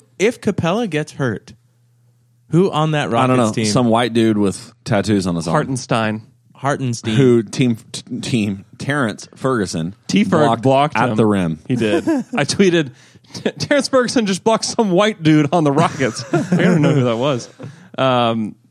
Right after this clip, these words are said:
Speaker 3: on the, on the boards last night, the Thunder just demolished them,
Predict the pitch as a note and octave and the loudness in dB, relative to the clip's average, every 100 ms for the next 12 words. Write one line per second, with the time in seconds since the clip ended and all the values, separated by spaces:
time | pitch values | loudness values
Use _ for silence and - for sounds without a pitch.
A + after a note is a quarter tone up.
0 | _ _ _ - C#3+ F#3+ D3+ B2+ - - | _ _ _ -6 -2 0 0 -2 -6 -6
1 | D3 D#3+ A2 A2+ B2 C3+ C3+ C#3 C3+ A#2+ | -4 -4 -2 -4 -2 -4 -4 -6 -6 -8
2 | - B2+ B2 A#2+ A2+ G#2 - _ _ _ | -6 -4 -2 0 0 -2 -8 _ _ _
3 | _ - B2 - _ _ A2+ A2 A2 G#2+ | _ -12 -10 -10 _ _ -16 -14 -12 -12
4 | A2 - - | -12 -14 -16